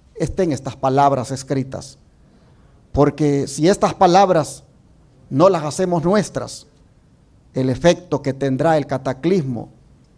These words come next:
sobre la gente inconversa, oh, mis hermanos, será tan desastroso que no lo vamos a poder soportar. Miren los versículos quince al diecisiete de aquí mismo, este Salmo cuarenta y seis.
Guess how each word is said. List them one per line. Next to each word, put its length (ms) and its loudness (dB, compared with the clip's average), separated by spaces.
sobre 300 -2
la 120 0
gente 460 0
inconversa, 680 0
oh, 220 -4
mis 160 -8
hermanos, 560 -8
será 440 -6
tan 220 2
desastroso 680 -4
que 140 -6
no 120 0
lo 100 2
vamos 260 -2
a 60 -8
poder 240 -4
soportar. 600 -8
Miren 160 0
los 80 4
versículos 420 2
quince 280 0
al 60 2
diecisiete 560 -2
de 40 0
aquí 180 -6
mismo, 220 0
este 160 -4
Salmo 300 0
cuarenta 340 -2
y 20 -12
seis. 400 -10